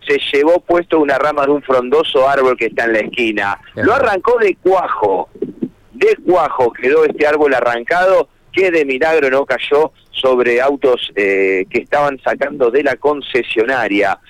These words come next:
Speaker 1: Producto de esta situación, el camión quedó atrapado durante varios minutos en este lugar y luego de algunas maniobras pudo retirarse. Pero claro, quedó este árbol interrumpiendo prácticamente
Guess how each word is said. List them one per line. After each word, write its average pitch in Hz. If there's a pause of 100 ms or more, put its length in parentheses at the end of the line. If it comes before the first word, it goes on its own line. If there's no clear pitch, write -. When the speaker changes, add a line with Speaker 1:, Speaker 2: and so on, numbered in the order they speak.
(160)
Speaker 1:
Producto 156
de 151
esta 147
situación, 160 (180)
el 143
camión 156
quedó 151
atrapado 160 (180)
durante 139
varios 151 (120)
minutos 147
en 143
este 147
lugar 175
y 165
luego 143
de 131
algunas 135
maniobras 156 (360)
pudo 156
retirarse. 117
Pero 113
claro, 139 (800)
quedó 123
este 151
árbol 196 (220)
interrumpiendo 135
prácticamente 180